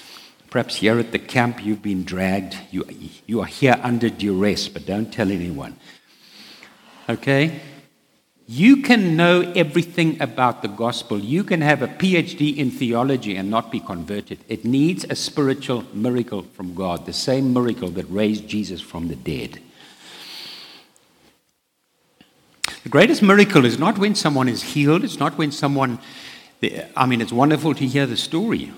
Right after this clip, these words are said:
of, of how God's hand has been on Yaakov. But there was a greater miracle in Yaakov's life.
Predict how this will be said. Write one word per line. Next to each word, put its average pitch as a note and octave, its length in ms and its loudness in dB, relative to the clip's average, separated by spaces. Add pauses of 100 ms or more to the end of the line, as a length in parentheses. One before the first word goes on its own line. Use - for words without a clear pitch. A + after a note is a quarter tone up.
of, F2+ 600 -10
of F#2+ 160 -10
how G2 180 -6
God's G#2 500 -8
hand A2+ 340 -6
has E2+ 120 -10
been G#2+ 220 -8
on F#2+ 140 -10
Yaakov. - 400 -10 (920)
But - 120 -14
there C3 120 2
was A2+ 160 0
a G#2+ 60 0
greater A#2 480 0
miracle F2 420 -2
in D2 120 -12
Yaakov's D2+ 460 -14
life. - 320 -18